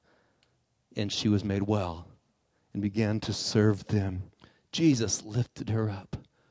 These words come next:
Jesus set her free from the illness which had put her down. Jesus set the un-, man with the unclean spirit free from the spirit which had tied him up.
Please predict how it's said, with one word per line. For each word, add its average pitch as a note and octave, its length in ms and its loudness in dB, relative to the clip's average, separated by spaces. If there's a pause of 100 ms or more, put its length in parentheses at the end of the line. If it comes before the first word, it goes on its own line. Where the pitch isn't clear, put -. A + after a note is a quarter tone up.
(400)
Jesus B2+ 340 6
set B2 280 2
her A#2+ 180 4
free G#2+ 520 4 (300)
from A2+ 180 -2
the G#2+ 120 -2
illness G#2+ 680 2 (200)
which A#2 140 2
had A2 120 -8
put A2 140 0
her G#2 80 0
down. G#2 460 -2 (560)
Jesus A#2+ 320 4
set C3 260 4 (1040)
the A#2+ 220 2
un-, C3 180 2
man C3+ 200 6
with C#3 100 8
the C#3+ 60 8
unclean C#3+ 360 4
spirit C3+ 380 4
free B2 540 4 (260)
from A#2+ 200 0
the A2+ 80 4
spirit A#2+ 440 4
which A2 160 0
had A2+ 100 -4
tied G#2+ 240 -2
him A2 120 -2
up. G2+ 220 -8